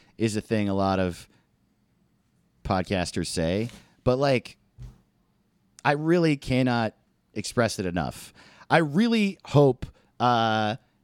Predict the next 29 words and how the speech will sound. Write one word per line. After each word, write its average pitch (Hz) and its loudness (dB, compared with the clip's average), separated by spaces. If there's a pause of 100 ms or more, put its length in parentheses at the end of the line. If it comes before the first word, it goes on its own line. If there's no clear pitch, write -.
(480)
that 113 0 (840)
you 127 0
listen 123 -2
to 123 -2
my 107 0
other 113 -2
shit, - -6 (120)
that 117 0
you, 101 -2 (320)
uh, 87 -4 (340)
check - -8
out 110 0
all 104 2
my 101 0
other 95 2
shit. 110 -4
I, 185 0
I 185 0
guess 202 -2
what 220 0
I'm 180 0
saying 151 -2
is 127 -4
I 135 0
hope 165 0
that 143 2
you 123 0
stick 120 -4
around 95 -6